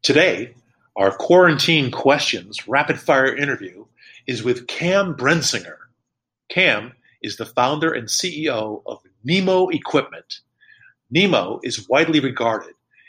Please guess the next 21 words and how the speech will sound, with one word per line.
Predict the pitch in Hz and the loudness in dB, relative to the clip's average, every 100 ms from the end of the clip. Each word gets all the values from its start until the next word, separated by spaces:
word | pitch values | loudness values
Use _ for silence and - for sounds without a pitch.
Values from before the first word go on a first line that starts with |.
| - | -10
as | 107 | -6
one | 120 | -6
of | 117 | -4
the | |
most | 113 117 - - | -2 -4 -4 0
innovative | 226 214 143 131 127 131 - | 2 2 2 0 0 -2 -6
and | 127 | -12
creative | - - 127 175 165 | -10 -2 4 4 4
designers | 131 117 120 110 104 101 - _ _ _ - | -2 -4 -4 -4 -8 -10 -14 _ _ _ -4
of | 120 | 4
outdoor | 135 156 151 135 | 4 6 4 2
gear | 113 123 120 110 101 - - | 0 0 2 2 0 -6 -10
in | 120 | -6
North | 113 127 127 | 0 0 0
America | 113 113 101 - 82 - _ _ _ | 0 2 0 -4 -12 -18 _ _ _
and | 120 | -6
has | 113 110 117 | -4 -4 -2
many, | 131 160 151 | 0 2 0
many | 127 127 117 | 0 -4 -4
national | 110 117 120 127 107 | -2 -2 -2 -4 -6
awards | 104 98 104 90 - - | -6 -4 -4 -4 -6 -8